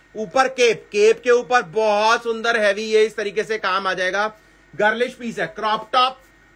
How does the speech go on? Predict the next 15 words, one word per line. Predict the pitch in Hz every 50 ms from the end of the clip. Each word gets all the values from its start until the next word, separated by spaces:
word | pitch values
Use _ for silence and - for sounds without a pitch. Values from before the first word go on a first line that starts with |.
| -
palazzo | 220 220 202 208 214 214 185 208 247 247 254 262 262 - - - _ - 175
and | 196 214 226 240 233 214
ऊपर | 220 214 - 240 240 233
ये | 233 226 226
आ | 220 214 202 196
गया | 196 214 208
जी | 208 185 220 220
इसका | 202 - - 226 226 220 -
cape, | 247 233 196 - - _ _ _ _ _ _ _ -
ये | 185 214
ऊपर | 226 233 - 247 240 247
आ | 233 226 226
गया | 226 247 240
इसका | 226 - - 247 240 240
cape, | 240 240 214 208 - -